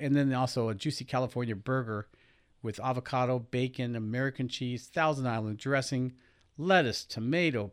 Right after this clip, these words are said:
pickle, onions, all on a sesame seed bun. Sounds like a commercial for one of the fast food chains. All of the sandwiches are served with fries, potato salad, green salad, soup,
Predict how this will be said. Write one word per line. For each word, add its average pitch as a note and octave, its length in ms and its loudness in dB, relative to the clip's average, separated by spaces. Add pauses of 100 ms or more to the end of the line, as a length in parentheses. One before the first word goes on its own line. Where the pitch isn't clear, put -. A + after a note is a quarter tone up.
(160)
pickle, G#2+ 640 -2 (340)
onions, D#3+ 480 4 (120)
all C#3+ 260 4
on A#2+ 160 2
a C#3 60 0
sesame D#3+ 500 -4
seed C#3+ 320 -2
bun. D#3+ 320 -2 (360)
Sounds A#2 220 -6
like A2+ 140 -6
a - 40 -20
commercial B2 500 -4
for - 160 -6
one A2 160 -4
of A2 80 -4
the G#2 80 -4
fast - 240 -8
food D#3+ 180 -8
chains. A2 320 -6 (580)
All F#3+ 240 8
of F3 100 8
the C3+ 40 0
sandwiches C#3 480 0
are A#2 60 -2
served B2+ 320 -2
with G#2 100 -8
fries, D3 540 2
potato - 480 -4
salad, B2+ 440 -2
green C#3+ 300 2
salad, C3 400 0
soup, C3 500 -2